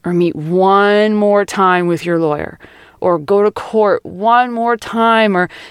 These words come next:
view one more possible apartment rental. This mantra can really help.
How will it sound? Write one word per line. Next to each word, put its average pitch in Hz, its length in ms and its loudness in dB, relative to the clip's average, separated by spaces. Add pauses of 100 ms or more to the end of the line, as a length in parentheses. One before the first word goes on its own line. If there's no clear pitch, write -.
(120)
view 262 680 0 (260)
one 262 420 0
more 302 540 4
possible 240 640 -2
apartment 226 540 -4
rental. 170 440 -4 (920)
This 214 200 0
mantra 185 680 -2
can 170 360 -6
really 175 300 -2
help. - 400 -8